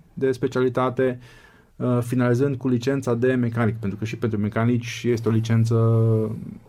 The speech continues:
specială pentru a putea profesa în, în această meserie. Iar pe viitor, ca și planuri mai îndepărtate, pe lângă cele două discipline pe care le avem acum, cea de zbor cu aeronave ultraușoare și cea de z-, cursuri pentru obținerea licenței de pilot privat, acel P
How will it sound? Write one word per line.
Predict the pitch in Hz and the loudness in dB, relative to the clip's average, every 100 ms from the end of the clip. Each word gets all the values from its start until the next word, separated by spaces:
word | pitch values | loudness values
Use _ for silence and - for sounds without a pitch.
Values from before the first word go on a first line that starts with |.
| - - | -20 -20
specială | - 113 117 120 123 | -4 -2 0 2 2
pentru | 123 117 113 | 0 -2 -2
a | |
putea | 113 117 | -2 -2
profesa | 113 110 110 113 85 95 | -2 -4 -2 -2 -2 -6
în, | 95 95 | -6 -4
în | |
această | 107 110 110 | -4 -4 -2
meserie. | 110 104 117 160 196 220 - - | -2 -2 0 2 0 -2 -16 -8
Iar | 127 156 202 | -2 0 2
pe | 214 | 0
viitor, | 190 190 175 202 220 214 - - | 2 0 2 2 2 0 -10 -8
ca | 143 | -6
și | 131 139 | -2 -2
planuri | 143 143 127 | 0 0 2
mai | 123 | 2
îndepărtate, | 123 127 147 - 208 202 190 185 180 170 165 165 - - | 2 0 -2 0 -2 0 2 4 4 2 2 0 -4 -4
pe | 139 | 0
lângă | 156 175 | 2 2
cele | 165 151 151 | 0 2 2
două | 147 147 143 | 4 2 2
discipline | 131 117 127 127 135 | 0 -4 -4 0 0
pe | 123 | 0
care | 123 | 2
le | 117 | 2
avem | 117 123 120 - | 2 2 0 -4
acum, | 117 113 123 139 196 190 - - | -8 -2 0 2 2 0 -10 -6
cea | 135 | -2
de | 127 127 | 2 2
zbor | 110 117 127 | 2 2 0
cu | 120 | 0
aeronave | 120 120 117 | 0 2 2
ultraușoare | 113 113 110 110 - 120 107 95 | 2 2 0 0 0 2 2 0
și | - - 117 110 110 | -6 -4 0 2 2
cea | 120 | 0
de | 117 | 2
z-, | 113 104 107 101 - | 0 0 -4 -6 -6
cursuri | - 123 117 | -4 -4 -2
pentru | 123 117 | 0 0
obținerea | 113 117 127 | -2 0 0
licenței | 113 123 117 | 0 0 0
de | 110 | 0
pilot | 110 104 110 113 | -2 0 0 0
privat, | 113 98 90 117 123 | -2 -2 0 -2 -4
acel | 107 117 | -8 -4
P | 110 | -4